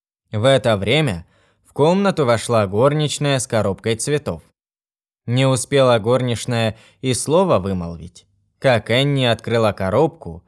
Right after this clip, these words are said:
и, увидев прекрасную композицию из роз, вереска и папоротника,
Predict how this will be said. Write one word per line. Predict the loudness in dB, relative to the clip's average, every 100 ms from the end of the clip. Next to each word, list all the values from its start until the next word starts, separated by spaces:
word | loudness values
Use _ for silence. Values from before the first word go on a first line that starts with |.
| _ _ -4
и, | 2
увидев | 2 2 0 -2
прекрасную | -2 -2 0 0 0 -4
композицию | -2 -2 -2 -2 -2 -4 -4 -4 -4
из | -6 -4
роз, | 0 0 0 -4 -10 _ _ _ _
вереска | -6 0 2 2 -2 -2 -2 -2 _ _ -4
и | -4
папоротника, | 2 0 2 -2 -4 -8 -12 -14 -16